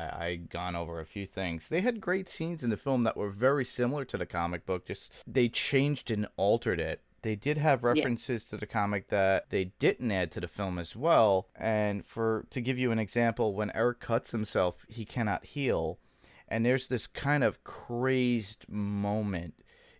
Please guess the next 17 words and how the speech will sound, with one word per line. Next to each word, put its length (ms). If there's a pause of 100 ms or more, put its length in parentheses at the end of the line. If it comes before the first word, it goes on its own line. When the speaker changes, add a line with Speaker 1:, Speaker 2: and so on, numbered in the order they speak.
Speaker 1:
in 160
the 80
comic 480
where 140
he 140
goes 240
crazy. 520
You 320
actually 340
see 280
it. 120
Speaker 2:
Mm-hmm. 160 (440)
Speaker 1:
And 160
he 80
cuts 360
himself, 580
but 240